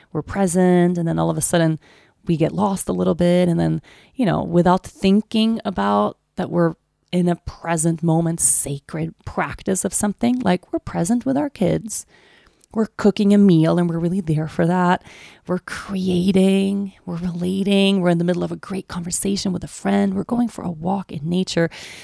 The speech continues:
Like, we have all of these moments of total sacred presence that happen throughout the day, right?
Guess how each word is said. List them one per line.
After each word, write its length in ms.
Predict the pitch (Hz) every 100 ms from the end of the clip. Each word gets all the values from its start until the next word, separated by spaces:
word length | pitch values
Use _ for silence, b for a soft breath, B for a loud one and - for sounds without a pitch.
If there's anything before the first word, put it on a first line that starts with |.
| B
Like, 140 | 208
we 80 | 208
have 320 | 165 208 226
all 240 | 190 202 190
of 80 | 180
these 200 | 175 -
moments 500 | 175 196 170 156 -
of 380 | 175 185 185 156
total 400 | - 175 170 156
sacred 420 | - 170 - 175
presence 440 | - 160 160 156 -
that 160 | -
happen 580 | 151 - 151 160 - 160
throughout 300 | - - -
the 80 | -
day, 400 | - - - _ -
right? 280 | - -